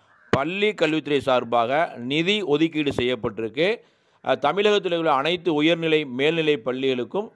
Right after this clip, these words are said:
இந்த நிதி வந்து சென்றடையும். ஓகேங்களா? அப்ப ஸ்கூல் ரீஓப்பனிங் பண்றதுக்கு தமிழக அரசும் பள்ளி கல்வித்துறையும்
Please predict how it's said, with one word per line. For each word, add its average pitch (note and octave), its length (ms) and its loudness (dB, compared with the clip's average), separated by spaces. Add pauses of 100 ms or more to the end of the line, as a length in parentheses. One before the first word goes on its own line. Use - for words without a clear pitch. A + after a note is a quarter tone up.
(180)
இந்த C3 280 -2
நிதி D3+ 320 0
வந்து D3 280 -2
சென்றடையும். A#2+ 440 -2
ஓகேங்களா? B2+ 500 0 (320)
அப்ப B2+ 200 -2
ஸ்கூல் G#3 480 2
ரீஓப்பனிங் D#3+ 760 0
பண்றதுக்கு C#3 680 0
தமிழக D3+ 460 2
அரசும் C3 400 -2
பள்ளி D3+ 440 -2
கல்வித்துறையும் C3+ 580 0